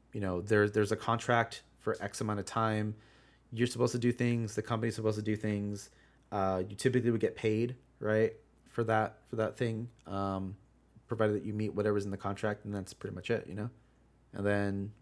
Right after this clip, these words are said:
every however many months or years, whatever that contract is, they reevaluate, and if you didn't do a good job, A K A, you know, you, you didn't help us expand N Z X T in, into, into everyone's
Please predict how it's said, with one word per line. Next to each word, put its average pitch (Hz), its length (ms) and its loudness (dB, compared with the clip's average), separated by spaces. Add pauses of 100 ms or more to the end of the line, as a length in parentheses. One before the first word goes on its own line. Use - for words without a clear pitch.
every 104 600 0
however 104 280 0
many 107 200 0
months 107 320 -4
or 101 80 0
years, 107 360 0
whatever 110 320 2
that 104 120 0
contract 107 320 -4
is, 123 240 -2
they 101 300 4 (500)
reevaluate, 135 560 6
and 110 100 -2
if 101 140 -4
you - 80 -4
didn't 123 200 4
do 127 120 4
a - 20 4
good 123 160 2
job, 139 460 4
A 107 80 2
K 113 320 6
A, - 20 8
you 110 120 2
know, 110 80 2
you, 107 220 0
you 120 100 0
didn't 113 280 2
help 117 200 2
us - 300 0 (480)
expand 123 760 2 (300)
N 123 100 2
Z 123 100 0
X 123 160 -4
T 127 260 -2
in, 123 260 0
into, 123 480 2
into 123 300 0
everyone's 117 760 2